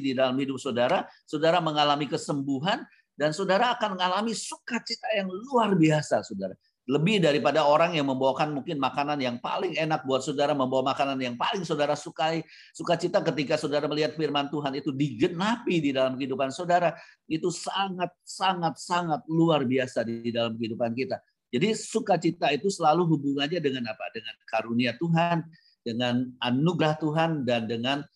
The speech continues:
kasih Tuhan. Ya, sebentar lagi kita mau Natal nih, Saudara ya.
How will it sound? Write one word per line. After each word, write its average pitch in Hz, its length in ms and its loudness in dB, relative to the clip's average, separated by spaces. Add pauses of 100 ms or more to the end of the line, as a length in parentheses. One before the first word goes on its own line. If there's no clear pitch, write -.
(280)
kasih 147 320 -2
Tuhan. 151 480 0 (400)
Ya, 127 240 2
sebentar 113 560 0
lagi 131 240 2
kita 143 240 0
mau 131 160 2
Natal 135 400 4
nih, 101 80 -6
Saudara 98 320 -8
ya. 117 240 -4